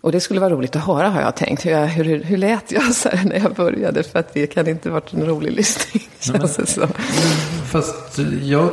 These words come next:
Speaker 2: tänkte på det. Jag,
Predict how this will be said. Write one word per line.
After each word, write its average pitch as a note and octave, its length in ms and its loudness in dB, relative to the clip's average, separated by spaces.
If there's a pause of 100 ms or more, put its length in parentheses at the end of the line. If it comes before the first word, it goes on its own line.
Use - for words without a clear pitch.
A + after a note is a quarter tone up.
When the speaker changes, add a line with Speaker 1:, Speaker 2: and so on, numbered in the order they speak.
(240)
Speaker 2:
tänkte F3 360 0
på B2 520 0 (260)
det. A2 280 0 (600)
Jag, B2 480 0